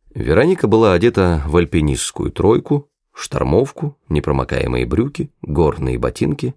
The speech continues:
правда, без стриканей. Гаспарян косился на неё с некоторой завистью и удивлением, разбавленным изрядной долей заинтересованности.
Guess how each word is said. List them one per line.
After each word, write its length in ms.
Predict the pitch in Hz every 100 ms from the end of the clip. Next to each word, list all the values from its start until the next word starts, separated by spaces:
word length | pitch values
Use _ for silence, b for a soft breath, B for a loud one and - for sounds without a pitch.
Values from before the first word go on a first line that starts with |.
| _
правда, 420 | - 139 135 127 120
без 220 | 101 104
стриканей. 920 | - - - 95 73 - 60 60 - _ _ _ _ _ _ _ _ _
Гаспарян 580 | - 78 - 123 170 160
косился 680 | - 87 - 147 156 139 131
на 80 | 120
неё 300 | 110 113 131
с 100 | -
некоторой 380 | 101 98 87
завистью 760 | 73 62 90 139 127 - 113 -
и 100 | 98
удивлением, 880 | 95 80 71 62 58 52 60 69 - -
разбавленным 800 | 82 76 60 78 113 151 143
изрядной 560 | 78 64 67 76 87 110
долей 340 | 80 90 107 104
заинтересованности. 1080 | 107 113 123 135 - 62 57 - - 62